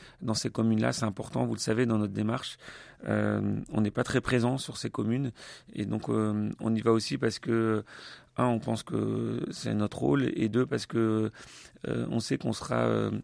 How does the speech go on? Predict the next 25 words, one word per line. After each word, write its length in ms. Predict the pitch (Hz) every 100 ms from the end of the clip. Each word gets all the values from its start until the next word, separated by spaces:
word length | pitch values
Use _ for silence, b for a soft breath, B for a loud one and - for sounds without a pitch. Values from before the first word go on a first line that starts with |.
| -
épaulé, 640 | 117 - 120 120 127 135 -
mobilisé, 720 | 120 110 110 110 107 123 135 -
les 80 | 107
maires 240 | 110 120
nous 100 | 110
l'ont 140 | 107
dit, 400 | 104 110 131 147 -
beaucoup 320 | - 165 - -
de 60 |
personnes 440 | - 120 - 139 135
qui 120 | -
souhaitent 300 | - 127 -
en 60 |
fait 220 | 113 123 120
se, 220 | 120 110
se 160 | 104
mobiliser. 640 | 113 110 110 107 104 120 165 B B B B B -
Et 60 | 107
donc, 220 | 110 -
euh, 220 | 110 107
je 120 | 101
profite 380 | - - - 120
aussi 240 | 127 -
de, 240 | 123 127 117
de, 320 | 107 107 107